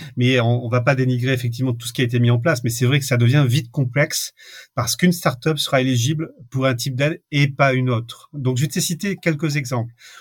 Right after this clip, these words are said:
Euh, par exemple, les subventions dispensées par la Banque publique d'investissement, la B P I, autrement dit B P I France, qui est un acteur actif et majeur dans le domaine de l'innovation voulu par les pouvoirs publics.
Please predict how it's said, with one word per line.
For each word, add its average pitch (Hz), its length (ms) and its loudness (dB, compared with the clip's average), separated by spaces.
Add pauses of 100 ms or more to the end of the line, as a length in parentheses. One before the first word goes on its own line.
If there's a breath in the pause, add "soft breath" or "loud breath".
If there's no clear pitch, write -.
(140 loud breath)
Euh, 117 140 -4 (140)
par 135 100 2
exemple, 139 240 2
les 131 60 0
subventions 147 520 -2
dispensées 131 480 -4
par 123 120 0
la 113 120 2
Banque 165 280 2
publique 147 300 -2
d'investissement, 127 640 -2
la 107 140 0
B 113 280 2 (140)
P 120 240 2
I, 196 180 -4 (240)
autrement 120 360 0
dit 117 120 2
B 127 220 -2
P 123 100 -2
I 117 60 -2
France, 180 400 -8 (420 loud breath)
qui 123 60 -8
est 117 100 -4
un 113 100 -2
acteur 120 240 -6
actif 147 400 -2
et 120 40 2
majeur 135 400 4
dans 117 120 2
le 107 60 0
domaine 120 220 2
de 117 60 2
l'innovation 117 580 -2
voulu 151 340 -2
par 113 140 -4
les 110 80 -4
pouvoirs 117 260 -4
publics. 139 400 -10